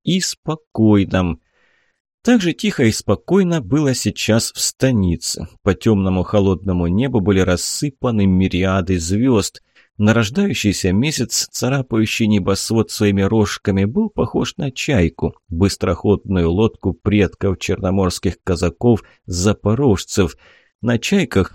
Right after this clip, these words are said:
обладавших хорошей скоростью, предки мартанцев нападали на боевые корабли противников, нанося порой сокрушительный внезапный удар,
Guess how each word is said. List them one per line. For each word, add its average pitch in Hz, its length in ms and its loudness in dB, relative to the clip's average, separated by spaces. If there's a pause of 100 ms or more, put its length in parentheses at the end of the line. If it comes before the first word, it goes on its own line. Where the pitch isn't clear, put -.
обладавших 101 680 0
хорошей 92 460 0
скоростью, 156 560 -2
предки - 420 -4
мартанцев 127 720 -2
нападали 107 480 2
на 95 160 0
боевые 101 520 2
корабли 95 460 0
противников, 110 840 0 (260)
нанося 113 640 2
порой - 320 0
сокрушительный 107 1000 -2
внезапный 98 720 0
удар, 90 560 -2